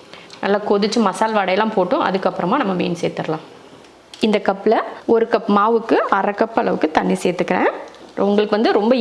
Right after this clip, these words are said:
ஈஸியா பண்றதுக்கு இது. நீங்க அப்படியே மாவை போட்டு உள்ள கலந்தீங்கன்னா உங்களுக்கு வந்து ரொம்ப கஷ்டமா இருக்கும். அந்த கிளறது உள்ள மாவு வந்து அப்படியே இந்த மாதிரி உருண்டை உருண்டையா சிக்கிக்கும். அதனால நீங்க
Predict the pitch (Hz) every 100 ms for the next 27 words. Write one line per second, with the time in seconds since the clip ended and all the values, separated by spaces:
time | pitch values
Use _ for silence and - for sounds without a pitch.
0 | 220 277 294 294 277 190 - 214 226 175
1 | 277 226 185 175 - 233 262 190 208 208
2 | 190 185 180 190 175 170 170 - - -
3 | - - 226 262 226 202 185 233 220 190
4 | 214 240 196 - 240 220 190 185 185 190
5 | 208 202 185 214 208 214 190 196 208 185
6 | 220 180 190 190 175 175 185 185 - -
7 | - 226 233 220 190 180 233 208 196 185
8 | - - 190 190 185 320 226 180